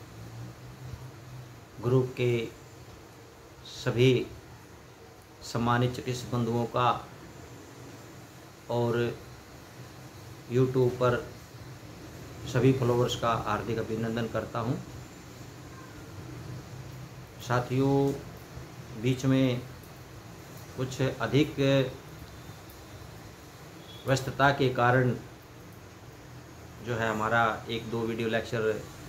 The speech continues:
miss हो गया, क्योंकि थोड़ा सा जो है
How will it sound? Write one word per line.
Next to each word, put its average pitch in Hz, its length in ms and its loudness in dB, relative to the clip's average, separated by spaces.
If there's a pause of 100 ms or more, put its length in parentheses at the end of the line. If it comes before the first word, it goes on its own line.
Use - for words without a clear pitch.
(840)
miss 143 240 6
हो 113 100 8
गया, 113 220 6 (1700)
क्योंकि 123 200 -2
थोड़ा 123 320 4
सा 131 140 4
जो 127 140 4
है 127 440 6